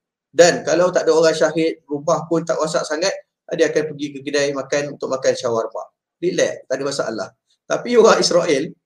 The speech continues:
bila mana roket lalu kat atas kepala dia, lalu je, tak payah jatuh pun. Ah, siren dia akan berbunyi, dia akan lari dalam kabut, tinggalkan semua yang boleh ditinggalkan, masuk ke dalam bangka-bangka mereka, bom-bom shelter mereka,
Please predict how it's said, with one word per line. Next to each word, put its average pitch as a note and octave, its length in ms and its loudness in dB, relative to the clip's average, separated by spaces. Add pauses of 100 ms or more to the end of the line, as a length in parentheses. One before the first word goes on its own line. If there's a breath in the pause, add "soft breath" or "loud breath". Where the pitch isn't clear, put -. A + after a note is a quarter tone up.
(300)
bila D#3 160 -2
mana D#3+ 160 4
roket D3+ 320 4
lalu F#3 240 6
kat E3+ 240 0
atas E3 160 0
kepala E3 320 4
dia, B2 180 0 (540)
lalu F#3 320 6 (180)
je, - 60 -2
tak A2 160 2
payah E3 180 2
jatuh D#3 380 2
pun. A#2 160 -2 (320)
Ah, E3+ 80 -6
siren E3 400 4
dia D3 160 2
akan C3+ 180 -2
berbunyi, B2 480 -6 (380)
dia C#3 160 0
akan D#3 100 4
lari D#3+ 300 4
dalam C#3+ 160 0
kabut, C#3+ 320 -2
tinggalkan C3+ 480 -2
semua B2+ 320 -2
yang B2 80 -2
boleh B2 240 -6
ditinggalkan, B2 680 -6 (300)
masuk D3 400 0
ke - 0 -
dalam C3+ 320 0
bangka-bangka C3 640 -2
mereka, A#2+ 480 -2 (160)
bom-bom C3 320 -4
shelter C3 400 -2
mereka, A#2+ 320 -2